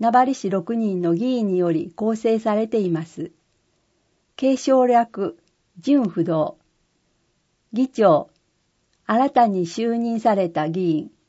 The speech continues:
福田博之、名張市。副議長、空森茂之、伊賀市。監査委員、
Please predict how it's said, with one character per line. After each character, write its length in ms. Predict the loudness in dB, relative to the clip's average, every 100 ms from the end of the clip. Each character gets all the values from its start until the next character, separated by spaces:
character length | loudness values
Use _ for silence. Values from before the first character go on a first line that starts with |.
| _ _ _
福 300 | -16 -12 0
田 180 | 0
博 320 | 0 0 2 2
之、 460 | 0 -4 -10 -12 _ _ _ _
名 100 | -2
張 300 | 0 0 -2
市。 340 | -4 -4 -6 -6 _ _ _ _ _ _ _ _ _ _ _ _ -8
副 240 | -2 -2
議 160 | -2 -4
長、 420 | 0 2 0 -4 _ _ -8
空 240 | 2 4 4
森 340 | 4 2 0
茂 320 | -4 -2 2
之、 600 | 2 2 0 -4 -6 -6 _ _
伊 140 | -6 -2
賀 140 | -4
市。 340 | -6 -12 -12 -14 _ _ _ _ _ _ _ -6
監 240 | -2 0
査 260 | 2 4 4
委 180 | 2 2
員、 240 | 2 0